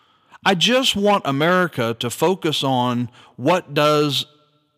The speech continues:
a certain policy, how does it benefit America?"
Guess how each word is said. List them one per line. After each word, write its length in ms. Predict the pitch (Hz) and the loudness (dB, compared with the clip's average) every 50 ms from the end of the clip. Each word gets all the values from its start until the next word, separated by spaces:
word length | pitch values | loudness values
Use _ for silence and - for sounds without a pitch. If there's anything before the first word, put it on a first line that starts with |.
| _ _ _ _ _ _ _ _ _ _ _ _ _ | _ _ _ _ _ _ _ _ _ _ _ _ _
a 160 | 117 123 110 - | -8 -6 -4 -2
certain 380 | - - 180 185 - 123 117 | 0 2 2 2 0 -4 -8
policy, 720 | - _ - - 156 156 160 147 131 113 - - 113 107 98 | -10 _ -6 -2 0 0 0 0 -2 -4 -6 -6 -6 -8 -6
how 180 | - 160 196 | -6 -4 -2
does 180 | 240 240 214 170 | -2 -2 -2 -4
it 280 | 156 - - 90 120 131 | -6 -8 -8 -14 -8 -4
benefit 540 | 151 160 180 180 160 - - 123 120 113 - | -4 -2 -2 -4 -4 -4 -6 -6 -6 -6 -8
America?" 680 | - 110 107 117 123 127 117 110 98 - - - - - | -10 -8 -6 -4 -4 -4 -6 -8 -10 -12 -18 -20 -20 -20